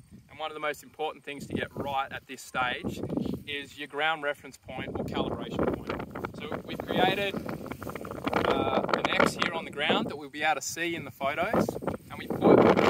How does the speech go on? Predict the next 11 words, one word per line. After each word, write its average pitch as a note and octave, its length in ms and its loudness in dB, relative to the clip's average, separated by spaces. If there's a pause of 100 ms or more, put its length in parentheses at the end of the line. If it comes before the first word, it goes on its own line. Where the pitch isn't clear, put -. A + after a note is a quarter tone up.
(1300)
a - 120 0
post A3 360 4
in - 80 0
the - 80 0
ground F3 320 2
here F3+ 180 0
so F3 100 -4
we D#3+ 80 -2
can D#3 120 -2
find D#3 340 8
it D3+ 140 4